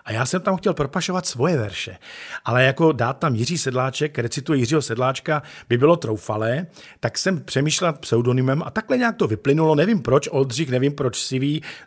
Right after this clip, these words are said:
připadalo mi to asi v tu chvíli zajímavé. No a je pravda, že, eh, to, to pásmo, které jsem, mm, eh, vymyslel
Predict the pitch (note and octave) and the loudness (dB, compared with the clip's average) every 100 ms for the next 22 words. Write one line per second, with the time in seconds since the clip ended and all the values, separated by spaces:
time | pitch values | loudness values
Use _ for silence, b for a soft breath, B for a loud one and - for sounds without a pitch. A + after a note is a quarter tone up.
0 | _ - D#3+ D3 D3 D3 C#3 C3+ C#3+ C3 | _ 0 4 4 4 4 2 0 -2 -4
1 | C#3 C3 C3+ B2+ A#2+ C3 C3+ C#3+ F3+ B | -6 -2 -2 0 0 2 2 2 0 B
2 | B B B B A2+ B2+ D3 C3 B2+ A#2+ | B B B B 2 4 4 2 -2 -2
3 | - - C3 C3+ C3+ C#3+ E3+ F3+ E3+ C#3 | -6 2 2 4 0 2 2 2 0 -2
4 | B B - A2+ A2 C#3+ A#2 E3+ D3 C#3+ | B B -8 -4 -4 -6 -4 -4 2 2
5 | A#2 G#2+ - F#3 - C#3 C3 B2 C#3 B2+ | 2 -2 0 -2 0 0 2 0 0 -2
6 | A2 - - - A2 G#2+ G2 - A2 G#2 | -4 -10 -18 -10 -8 -6 -8 -10 -10 -10
7 | G2+ A2+ D3+ - F3+ F#3+ | -4 0 0 0 2 2